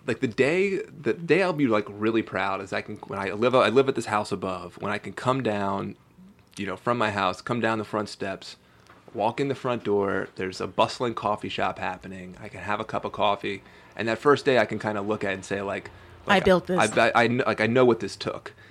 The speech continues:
Speaker 1: Uh, that will be just, like, a moment of, of just satisfaction. And it, it's not like,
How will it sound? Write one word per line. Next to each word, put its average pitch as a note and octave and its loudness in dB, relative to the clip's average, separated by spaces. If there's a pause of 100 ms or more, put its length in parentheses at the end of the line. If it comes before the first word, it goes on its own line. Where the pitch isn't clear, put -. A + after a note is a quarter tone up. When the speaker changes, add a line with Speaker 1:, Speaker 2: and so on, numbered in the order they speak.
(300)
Speaker 1:
Uh, F#2 0
that B2 0
will B2 2
be A2 0
just, G2+ -4
like, F#2+ -4
a F#2+ -8
moment G2 -4
of, F#2 -14 (140)
of F#2+ -12
just - -8 (140)
satisfaction. - -8 (240)
And A2+ -6
it, - -12 (120)
it's - -12
not G3+ -2
like, - -4